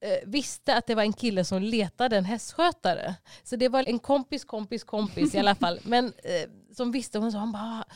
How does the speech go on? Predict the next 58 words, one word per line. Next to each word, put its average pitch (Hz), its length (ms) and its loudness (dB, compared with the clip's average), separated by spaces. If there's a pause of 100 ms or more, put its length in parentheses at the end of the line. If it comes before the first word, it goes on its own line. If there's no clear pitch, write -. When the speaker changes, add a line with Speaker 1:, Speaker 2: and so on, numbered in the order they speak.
(260)
Speaker 1:
"Men 254 120 0
vill 254 120 0
inte 254 200 -4
du 339 180 -4
flytta 359 300 -6
till 214 140 -6
Tyskland?" 180 440 -6
För 233 60 -2
jag 233 40 2
hade 247 140 0
också 247 220 -4
pratat 277 520 -2
om 202 120 2
det - 140 -4
lite. 170 300 -6
Och 175 300 -4
så 233 100 -2
hade 226 80 2
jag 226 80 -2
tänkt 208 200 -6
så - 60 -2
här, 180 40 0
"Nej 180 100 0
men 180 140 -4
gud, 196 200 -2
hur 175 60 -4
ska 185 180 -6
jag 190 220 0
komma 185 240 -4
dit?" 190 340 -4
Ah, 185 320 -6
man 220 120 0
går 233 100 6
och 226 60 4
bara 226 180 6
väntar 233 360 4
på 240 120 -6
något, 196 180 -2
jag 196 120 -4
tror 220 100 -2
att 208 80 -4
något 196 120 -4
ska - 140 -12
hända. 202 260 -2
Men 190 120 -4
sen 190 100 -4
så - 40 -12
bara, 190 100 -6
"Nej 202 120 -4
men 202 40 -4
varför 190 160 -8
skulle 175 180 -14
det 180 100 -10
hända 175 200 -10
mig?" 165 180 -10
Och 175 60 -10
så - 80 -12
där. 165 100 -10